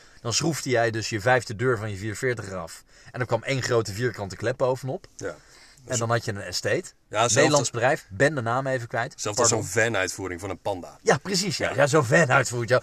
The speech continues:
Speaker 1: zo'n stuk erop, zeg maar. Ehm, maar Zakelijk Nederland, ja, daar deden ze best wel goed. En toen was het negentien zesennegentig. En toen dacht iedereen, "Jezus,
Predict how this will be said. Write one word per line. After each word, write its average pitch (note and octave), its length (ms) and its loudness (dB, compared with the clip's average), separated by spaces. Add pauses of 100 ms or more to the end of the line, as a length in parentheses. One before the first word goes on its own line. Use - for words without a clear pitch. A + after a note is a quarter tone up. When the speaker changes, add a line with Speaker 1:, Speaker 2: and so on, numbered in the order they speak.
(140)
Speaker 1:
zo'n C3+ 180 4
stuk - 340 4
erop, C#3 380 2 (360)
zeg A#2+ 240 2
maar. E2+ 240 -4 (340)
Ehm, E3 580 6
maar F#3 200 4
Zakelijk F3+ 400 0
Nederland, D3 640 -4 (600)
ja, A#2 140 -4
daar D3 160 2
deden F3 180 4
ze A#2 120 -2
best D#3 180 -2
wel G#2+ 100 -6
goed. D3 260 -10
En C#3+ 140 -4
toen D3+ 180 -4
was A#2+ 120 -2
het G2+ 100 -10
negentien G2+ 300 -4
zesennegentig. G2 640 -6
En A#2 120 -10
toen G#2+ 160 -8
dacht C3 200 0
iedereen, F2+ 400 -6 (600)
"Jezus, - 560 0